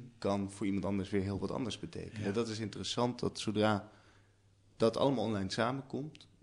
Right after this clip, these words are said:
Speaker 1: vormt dat best een groot geluid. Ja, waar natuurlijk tal van individuen in zitten. Maar inderdaad, daar gaan wel normaliserende werking vanuit. Dus iedereen lacht om dat soort grapjes.
Speaker 2: En, en betekent dat, dat ik het zo mag samenvatten, wat jullie,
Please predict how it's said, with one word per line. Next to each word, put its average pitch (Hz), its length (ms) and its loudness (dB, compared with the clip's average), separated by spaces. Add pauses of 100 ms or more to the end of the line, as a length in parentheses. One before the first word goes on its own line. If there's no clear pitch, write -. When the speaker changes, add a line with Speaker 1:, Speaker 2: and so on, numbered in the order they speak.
(120)
Speaker 1:
vormt 107 260 -2
dat 90 180 -2
best 120 240 2
een 110 80 -4
groot 101 320 2
geluid. 104 480 -2 (760)
Ja, 98 140 2
waar 98 160 4
natuurlijk 104 280 -2
tal 117 200 8
van - 160 -2
individuen 98 720 0 (100)
in 131 220 4
zitten. 107 280 -4
Maar 107 140 2
inderdaad, 110 220 2
daar 123 100 -2
gaan 107 100 -2
wel 120 100 6
normaliserende 95 680 0
werking 107 400 -4
vanuit. 82 320 -8
Dus - 160 -8
iedereen 107 260 0
lacht 95 340 -2
om 95 220 -6 (760)
dat 95 160 -2
soort - 180 -10
grapjes. - 520 -8
Speaker 2:
En, 127 220 -2
en 135 100 -6
betekent 143 420 2
dat, 135 120 -2
dat 143 100 0
ik 131 80 -2
het - 120 2
zo 170 200 6
mag 131 180 4
samenvatten, 156 760 2 (200)
wat 120 260 -4
jullie, 113 380 -2